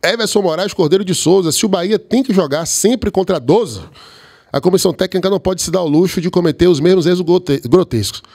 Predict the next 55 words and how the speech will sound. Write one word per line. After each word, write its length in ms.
A 100
arbitragem 380
tá 120
metendo 420
a 20
mão 140
no 80
Bahia, 380
a 60
F 140
B 100
F 140
tá 140
cagando 480
pro 100
Bahia, 300
a 40
C 140
B 100
F 140
faz 220
tudo 220
pra 120
fuder 360
o 40
Bahia 460
e 80
o 20
Bahia 160
tá 80
fazendo 260
isso 140
aqui, 260
ó. 160
Bota 300
aí, 160
bota 220
aí 100
a 120
imagem. 400
Desculpe, 420
viu, 100
velho? 300
Desculpe. 500
E, 140
e 100
a 60
diretoria 440
do 80
Bahia 120
tá 80
fazendo 220
isso 100
aqui, 240
ó. 100